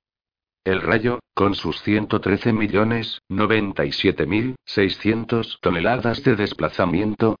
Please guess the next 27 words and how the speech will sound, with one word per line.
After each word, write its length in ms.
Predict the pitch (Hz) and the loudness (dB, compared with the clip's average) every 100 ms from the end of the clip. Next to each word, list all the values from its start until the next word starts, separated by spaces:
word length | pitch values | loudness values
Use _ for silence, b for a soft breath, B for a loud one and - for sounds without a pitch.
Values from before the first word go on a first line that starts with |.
| - | 0
era 200 | 110 98 | 0 2
capaz 440 | 107 87 110 117 | 0 2 0 0
de 140 | 85 87 | -2 0
posarse 600 | 127 - 107 104 - 98 | 0 2 0 0 -2 -2
sobre 340 | 110 92 85 | 2 4 2
las 220 | 80 71 | 0 0
aguas 400 | 113 101 95 92 | 0 2 0 0
de 80 | 95 | 0
la 100 | 76 | 0
bahía 360 | 76 85 107 104 | 2 2 2 2
de 120 | 95 | 2
Nueva 260 | 104 98 | 0 0
York 280 | 78 95 104 | 2 2 0
con 220 | - 101 | 2 2
la 80 | 92 | 2
suavidad 520 | 85 101 78 69 90 | 0 0 0 0 0
de 120 | 101 110 | 2 2
una 240 | 127 123 | 2 0
pluma 320 | 117 87 95 | 0 0 2
gracias 480 | 82 95 - 120 107 | 0 -2 0 -2 0
al 120 | 80 | -2
material 520 | 73 85 - 107 131 | 0 -2 2 2 2
especial 580 | 131 123 - - 92 90 | 0 -2 -4 0 0 0
de 120 | 87 | 0
que 100 | - | 0
estaba 440 | 87 - 123 120 120 | -2 2 0 2 2
construido. 680 | 110 90 - 95 82 104 | 0 -2 -2 -2 -2 -8